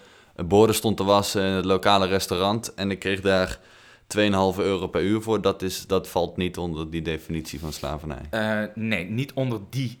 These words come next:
Speaker 2: definitie van slavernij.
Speaker 1: Nee.
Speaker 2: Maar goed, eh, eh, hè, er zijn natuurlijk ook allerlei, eh, juridische beperkingen aangaande dat soort zaken. Je mag dus niet zomaar iemand te weinig betalen, et cetera. Je mag geen,
Speaker 1: Ja.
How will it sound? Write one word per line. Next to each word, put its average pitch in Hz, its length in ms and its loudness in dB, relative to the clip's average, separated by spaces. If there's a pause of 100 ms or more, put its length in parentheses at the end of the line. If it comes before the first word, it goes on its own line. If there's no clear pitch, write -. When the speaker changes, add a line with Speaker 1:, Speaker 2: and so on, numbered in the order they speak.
Speaker 2:
definitie 92 560 -4
van 87 160 -8
slavernij. 85 460 -2
Speaker 1:
Nee. 101 100 0
Speaker 2:
Maar 104 140 -2
goed, 113 300 -6
eh, 92 340 -2
eh, - 100 -6
hè, 92 340 -6
er - 260 -8
zijn 87 160 -4
natuurlijk 85 320 -6
ook 90 140 -10
allerlei, 90 640 -6
eh, 90 240 -10
juridische 95 480 -6
beperkingen 90 840 -4
aangaande 90 560 -4
dat 92 260 -2
soort 87 180 -8
zaken. 87 500 -4
Je 87 80 -6
mag 85 180 -6
dus 90 140 -14
niet 87 200 -6
zomaar 87 320 -6
iemand 82 380 -8
te - 80 -4
weinig 85 320 0
betalen, 82 480 0
et - 120 -10
cetera. 85 260 -6
Je 90 120 -4
mag 92 220 0
geen, 92 180 -4
Speaker 1:
Ja. 73 100 -8